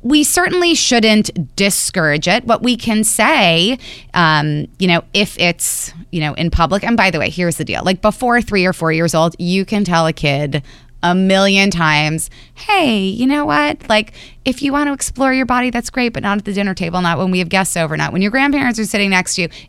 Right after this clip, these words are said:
It does not matter. There, I mean, that's, th-, you could say it a million times, they'll still do it. Um, but I think the way we talk about it should be that that's an amazing thing, and your body is this amazing place, and it's really just for you. So, like, for example, if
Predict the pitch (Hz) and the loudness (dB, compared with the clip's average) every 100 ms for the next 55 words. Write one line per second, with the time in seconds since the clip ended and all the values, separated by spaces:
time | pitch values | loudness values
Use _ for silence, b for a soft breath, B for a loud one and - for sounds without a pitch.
0 | - 202 - 190 196 180 160 - - - | -4 -4 -2 0 0 2 0 0 -4 -4
1 | 220 214 214 226 226 220 226 233 - 214 | 0 2 4 4 4 4 4 2 -4 -2
2 | - 240 269 - 247 220 190 175 165 151 | 0 0 0 2 2 4 2 2 0 -2
3 | 151 - 180 165 - 196 202 233 302 339 | -4 -2 -2 -2 0 0 2 2 2 2
4 | B B B B B 220 208 202 202 - | B B B B B 0 2 2 -2 -10
5 | - - b b - - - - 349 339 | -20 -20 b b -20 -20 -2 2 2 2
6 | 359 370 - 320 262 254 233 220 - - | 0 0 2 2 4 2 2 0 0 -2
7 | - 254 214 214 214 233 208 214 202 226 | 0 2 2 2 0 -2 0 0 0 0
8 | 233 285 247 226 214 208 208 233 220 196 | -2 0 2 2 0 -2 -4 -2 -2 0
9 | 196 185 175 202 - 175 185 170 175 175 | 0 0 0 0 0 -2 -2 -2 0 2
10 | 165 170 190 185 - 208 302 392 - B | 2 0 0 -2 0 2 2 2 -4 B
11 | B B - 202 190 208 208 214 175 180 | B B 0 2 2 0 2 0 2 0
12 | 175 - - 190 190 180 180 262 339 349 | 0 -4 -6 -2 0 2 2 2 2 -2
13 | B - - 226 202 202 - 220 196 233 | B -8 2 4 4 2 0 -2 2 2
14 | 233 208 | 4 2